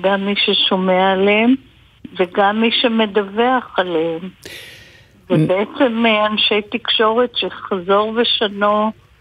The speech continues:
אה, מת-, עוסקים בחומרים האלה, הם ללא ספק עוד קבוצה שבדרך כלל לא מתייחסים אליה. מתייחסים אליכם כאל כלים שמעבירים מידע, אבל לא אלה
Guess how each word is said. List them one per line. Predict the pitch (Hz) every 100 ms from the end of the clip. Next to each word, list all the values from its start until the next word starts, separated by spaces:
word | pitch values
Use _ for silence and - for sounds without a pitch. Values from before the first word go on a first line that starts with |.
| _ - - -
אה, | 190 190 185
מת-, | 196 - - - -
עוסקים | 202 - - 233 226
בחומרים | 247 - 226 208 175 185 202 233
האלה, | 226 208 208 190 190 190 190
הם | - 196 190 196 196
ללא | 185 180 185 190 -
ספק | 208 - 180 - - - - - - -
עוד | 202 208 -
קבוצה | 202 196 196 - 208 196 202
שבדרך | - 208 208 226 -
כלל | 226
לא | 226
מתייחסים | 233 208 233 - 226 - 226 220
אליה. | 214 190 160 165 - - - - -
מתייחסים | - - 196 208 196 240 233
אליכם | 233 220 - 226 226
כאל | - 202 202 -
כלים | 202 202 202 214
שמעבירים | - 208 202 190 185 196 190 190 190
מידע, | 180 175 185 180 175 - - - - -
אבל | 196 180 180 175
לא | 180 185 185 196
אלה | 190 196